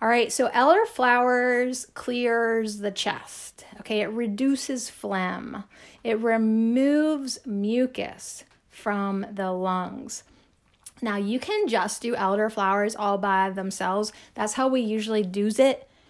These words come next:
We usually just look at the, the plant, um, as a simple, like, by itself. But I gotta tell you some of elderflower's friends, because if you really are suffering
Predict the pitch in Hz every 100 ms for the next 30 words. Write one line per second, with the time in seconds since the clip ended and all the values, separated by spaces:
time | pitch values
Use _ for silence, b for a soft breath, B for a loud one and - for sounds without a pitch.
0 | b - 220 226 247 226 214 214 233 226
1 | 202 196 - 208 202 208 208 220 - -
2 | B B B 208 202 214 214 190 - 226
3 | 233 240 240 220 202 202 202 196 - -
4 | 202 240 - 196 233 269 196 233 277 294
5 | 285 262 254 247 226 233 220 214 220 233
6 | 226 226 208 208 202 196 - 214 196 185
7 | 190 196 - B B 220 220 220 254 294
8 | 254 247 262 - 214 226 220 220 208 -
9 | 143 98